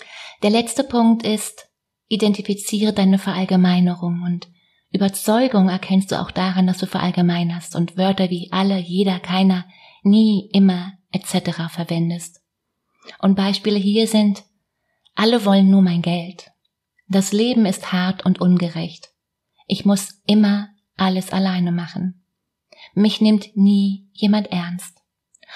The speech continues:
Um dir auch hier auf die Spur zu kommen, hilft es, die Sätze zu beenden. Nimm dir also nochmal den Stift und dein Papier in die Hand und ergänze die Sätze.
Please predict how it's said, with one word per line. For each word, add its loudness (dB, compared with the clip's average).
Um 2
dir 2
auch -4
hier 0
auf -6
die -4
Spur 0
zu -6
kommen, 2
hilft 0
es, -6
die -4
Sätze -2
zu -6
beenden. 0
Nimm 6
dir 4
also 0
nochmal 2
den -2
Stift -4
und 0
dein -2
Papier -2
in 2
die -2
Hand -2
und -2
ergänze -4
die -4
Sätze. -10